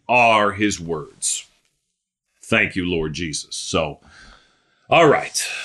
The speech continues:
Um, John five thirty-nine to forty-seven. And it's interesting, you know, we're gonna get into it right here in verse thirty-nine. Verse thirty-nine.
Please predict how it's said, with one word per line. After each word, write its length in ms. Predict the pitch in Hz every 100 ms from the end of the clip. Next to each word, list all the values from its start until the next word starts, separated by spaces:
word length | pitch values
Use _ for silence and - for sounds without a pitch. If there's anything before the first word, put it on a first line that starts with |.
| - - -
Um, 680 | 120 110 101 95 87 80 78 _ 95
John 680 | 92 139 156 160 156 156 131 - _ _ _ _ _ _
five 560 | - 131 135 135 135
thirty-nine 1200 | - - - 151 160 165 127 107 101 107 113 101 _ _ _ _ _ _ _
to 80 | 95
forty-seven. 760 | - 143 131 113 151 135 101
And 100 | 104
it's 200 | 107 107
interesting, 720 | 160 147 127 - 107 104 107 - _ _ _ _
you 100 | -
know, 140 | 113 104
we're 160 | 104
gonna 100 | 113
get 140 | 107 117
into 260 | 135 113
it 60 | 101
right 200 | 107 110
here 160 | 107 110
in 80 |
verse 280 | 104 110 -
thirty-nine. 560 | 120 117 117 131 87 90
Verse 180 | 135 -
thirty-nine. 440 | 135 123 90 76